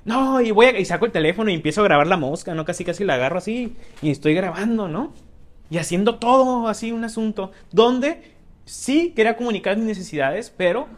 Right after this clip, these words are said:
cómo lo estoy expresando, ¿no? Y cómo lo estoy maximizando y todo lo que va a implicar todo esto, ¿no? Entonces, también es parte de eso de la comunicación asertiva y sabernos manejar, ¿no?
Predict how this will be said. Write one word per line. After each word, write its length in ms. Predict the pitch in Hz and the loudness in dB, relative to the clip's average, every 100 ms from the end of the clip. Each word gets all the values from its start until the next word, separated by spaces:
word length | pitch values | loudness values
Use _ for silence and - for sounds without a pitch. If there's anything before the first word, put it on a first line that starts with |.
| - | -6
cómo 240 | 185 190 | -4 -2
lo 80 | 226 | -2
estoy 280 | 170 - 160 | -4 -6 -6
expresando, 560 | 214 - 139 156 190 156 | -6 -10 -12 -10 -10 -10
¿no? 80 | |
Y 40 | 156 | -10
cómo 200 | 180 196 | -8 -8
lo 60 | |
estoy 200 | 156 - | -8 -8
maximizando 720 | 160 185 - 151 131 170 196 | -8 -8 -8 -10 -6 -6 -6
y 40 | 180 | -8
todo 300 | - 220 269 | -2 -2 -2
lo 120 | 254 | -4
que 80 | 190 | -8
va 60 | |
a 20 | 202 | -10
implicar 420 | 208 233 254 247 | -10 -14 -14 -14
todo 240 | - 247 | -12 -10
esto, 220 | 269 - | -12 -14
¿no? 120 | 208 247 _ _ _ - _ | -18 -18 _ _ _ -20 _
Entonces, 500 | - 214 226 233 - - - | -6 -4 -2 -4 -8 -20 -6
también 240 | 262 254 | -4 -2
es 80 | 262 | -2
parte 320 | 269 247 247 | -2 -2 -2
de 120 | 208 | 0
eso 200 | 202 214 | 0 -2
de 80 | 208 | -4
la 100 | 190 | -4
comunicación 600 | 185 170 165 180 185 170 | -6 -6 -6 -6 -6 -8
asertiva 560 | 180 143 - 233 247 233 | -6 -8 -8 -6 -2 -2
y 60 | |
sabernos 400 | - 165 151 175 | -2 -4 -4 -6
manejar, 460 | 170 143 127 117 117 | -6 -8 -10 -14 -10
¿no? 160 | 202 | -12